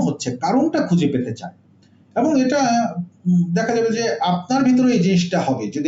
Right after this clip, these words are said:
আপনার মানুষটি আপনার মতনই তুলা রাশি অথবা মিথুন রাশি এবং ধ-, কুম্ভ রাশির হয়ে থাকলে, যে বিচ্ছেদটা কেন হলো, সেটা খারাপ ভালো চিন্তা করার আগে কেন হলো, সেই হিসেব নিকেশটা এখানে কিন্তু করতে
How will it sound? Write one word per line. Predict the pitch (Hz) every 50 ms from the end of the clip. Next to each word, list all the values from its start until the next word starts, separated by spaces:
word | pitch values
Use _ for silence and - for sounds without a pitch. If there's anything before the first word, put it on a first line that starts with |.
| 151
আপনার | 135 - 160 156 151 143
মানুষটি | 143 147 - - 247 285 302 - - - _ _ _ _ _ - 127
আপনার | - - 151 147 151
মতনই | 156 - 208 240 262 -
তুলা | 170 156 160 156
রাশি | 156 156 156 - - 220 247 254 247 - - _ _ _ -
অথবা | 175 240 240 226 214
মিথুন | 208 196 180 190 190 180 180
রাশি | 170 - - 175 151
এবং | 139 143 143 120
ধ-, | 123 131 123 127
কুম্ভ | - 165 139 123 127 135
রাশির | 127 - 156 143 120
হয়ে | 127 123 -
থাকলে, | - - - 185 220 180
যে | 170 185 175 175
বিচ্ছেদটা | - 208 - - 262 262 254 - - 247 247 240 240 -
কেন | 240 247 269 269 - 175
হলো, | 156 131 - - - _ - _ _ _ _ _ -
সেটা | - 214 233 233 240 -
খারাপ | 202 214 233 220 196 208
ভালো | 226 233 233 233 226 220 190 190 185 175 - - - _ - - - - - - _ _ _ _ -
চিন্তা | 220 214 190 220 208 185
করার | 214 208 208 208 208
আগে | 202 220 202 156 - - -
কেন | 196 214 254 254 180
হলো, | 165 139 131 120 120 -
সেই | 233 220 175 -
হিসেব | 180 - - 269 269 262 262
নিকেশটা | 262 - 254 - - - 185 143 135 - - - - - - -
এখানে | 170 175 175 156 151
কিন্তু | 202 233 294 - 156
করতে | 151 - -